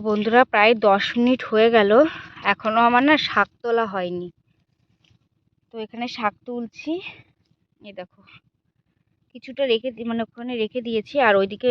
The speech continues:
মাও তুলছে। তো দুজনে তুলছি, আমি এবার চলে যাবো, কারণ মাও তুলছে, বেশি লাগবে না।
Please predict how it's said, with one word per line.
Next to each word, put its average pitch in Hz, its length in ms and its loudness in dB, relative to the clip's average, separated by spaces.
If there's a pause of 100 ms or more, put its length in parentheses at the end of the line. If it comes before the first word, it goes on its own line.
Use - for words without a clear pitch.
মাও 214 340 4
তুলছে। 226 500 -12 (1040)
তো 214 160 -10
দুজনে 226 420 -4
তুলছি, 233 440 -12
আমি 214 300 -2
এবার 220 260 0
চলে 214 200 -4
যাবো, 214 200 -2
কারণ 208 240 -8
মাও 202 240 -4
তুলছে, 226 400 -12
বেশি 240 320 -8
লাগবে 196 360 -2
না। 190 140 -4